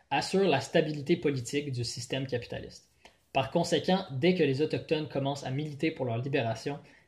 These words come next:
les gouvernements font de sérieux efforts pour intégrer les dirigeants autochtones dans la classe moyenne. Une fois que ces dirigeants sont cooptés, ils deviennent des partisans du gouvernement et du régime colonial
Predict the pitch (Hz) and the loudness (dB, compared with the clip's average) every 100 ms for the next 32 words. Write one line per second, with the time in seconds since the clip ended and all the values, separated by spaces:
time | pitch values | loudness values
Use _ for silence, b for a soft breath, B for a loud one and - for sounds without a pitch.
0 | - 131 147 165 151 143 170 - 143 160 | -6 -4 0 2 2 0 -2 -2 -2 -2
1 | - 170 160 139 120 135 139 139 131 - | 0 2 2 0 -2 2 0 0 -4 -6
2 | 156 139 143 131 143 117 123 139 135 139 | -6 -2 -2 -2 -2 -2 -2 -2 -2 -4
3 | 139 147 127 120 135 127 127 117 104 117 | -4 -6 -6 -6 -6 -4 -4 -6 -6 -8
4 | 127 120 127 117 110 104 117 - b b | -8 -8 -8 -6 -6 -8 -12 -14 b b
5 | b b b 143 139 165 151 139 131 160 | b b b -6 2 2 2 -2 -2 -2
6 | 147 147 147 - - - 139 - - 151 | 0 -2 -2 -4 -4 -6 -6 -6 -4 -4
7 | - _ - 139 131 139 131 147 131 113 | -6 _ -8 -4 0 2 2 0 -2 -2
8 | - - - 143 143 117 113 143 151 139 | -2 -2 -4 -6 -4 -4 -4 0 0 0
9 | 127 143 180 - 131 123 123 123 143 143 | -4 -4 -8 -10 -8 -4 -4 0 0 -2
10 | 143 123 120 117 113 117 | -2 -2 -2 -2 -4 -8